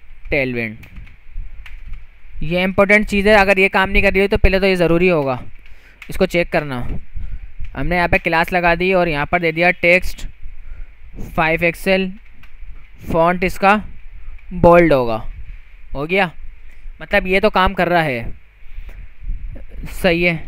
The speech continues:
इस line को हटाते हैं। अभी हम क्या बनाने वाले हैं, हम सबसे पहले जाते हैं इधर। देखो सबसे पहले इस चीज़ को समझना पड़ेगा, ये हमारे पास टोटल, अ, total पूरा एक page आ रहा है ये वाला, सही है ना। इसके अंदर हमें कितने div बनाने पड़ेंगे?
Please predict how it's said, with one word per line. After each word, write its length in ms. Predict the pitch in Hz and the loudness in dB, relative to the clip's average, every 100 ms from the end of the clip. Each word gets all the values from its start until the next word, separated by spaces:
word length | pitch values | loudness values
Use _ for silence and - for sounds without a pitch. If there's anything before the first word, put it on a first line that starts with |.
| - - | -8 -6
इस 120 | 180 | -2
line 240 | 202 185 202 | 2 2 6
को 100 | 208 | 6
हटाते 320 | 180 170 196 | 6 4 2
हैं। 280 | 185 - - | 0 -2 0
अभी 200 | 160 202 | 6 6
हम 120 | 202 | 6
क्या 180 | 196 202 | 2 2
बनाने 300 | 196 190 202 | 2 0 2
वाले 220 | 190 190 | 4 4
हैं, 120 | 202 | 4
हम 120 | 175 185 | 2 0
सबसे 300 | 190 175 190 | 0 0 0
पहले 200 | 190 196 | 2 4
जाते 240 | 175 - | 2 2
हैं 80 | 190 | 0
इधर। 260 | 143 127 117 - - - - - - - | 0 -4 -6 -10 -12 -14 -8 -4 -2 0
देखो 220 | 185 226 | 2 2
सबसे 280 | 208 - 226 | 2 0 4
पहले 160 | 233 | 4
इस 80 | 226 | 4
चीज़ 140 | 226 | 0
को 80 | 240 | -2
समझना 360 | 233 196 196 208 | 0 0 2 2
पड़ेगा, 400 | 196 156 135 117 - - - - - - - - - | 4 4 2 -4 -8 -12 -12 -14 -12 -12 -12 -14 -12
ये 140 | - 190 | -2 2
हमारे 300 | 214 202 214 | 4 6 8
पास 160 | 220 | 6
टोटल, 220 | - 208 220 | 6 6 6
अ, 520 | 190 190 180 180 180 | 8 8 8 8 6
total 320 | 190 196 220 | 6 6 6
पूरा 200 | 214 208 | 6 6
एक 100 | 208 - | 4 4
page 220 | 185 202 | 2 6
आ 100 | 196 | 6
रहा 100 | 185 | 8
है 220 | 226 208 - - - - 170 151 | 6 2 -10 -12 -16 -18 -14 -12
ये 180 | 170 180 | -10 -10
वाला, 260 | 156 139 | -10 -12
सही 180 | 131 170 | -10 -8
है 80 | 190 | -6
ना। 180 | 208 165 - - - - - - - | -6 -6 -10 -12 -10 -8 -6 -6 -4
इसके 260 | 185 - 247 | -2 4 6
अंदर 400 | 226 208 220 226 | 6 6 6 8
हमें 240 | 202 220 | 6 2
कितने 260 | 220 220 233 | 2 2 4
div 140 | 233 | 4
बनाने 300 | 214 214 226 | 4 4 6
पड़ेंगे? 340 | 220 214 214 | 6 8 6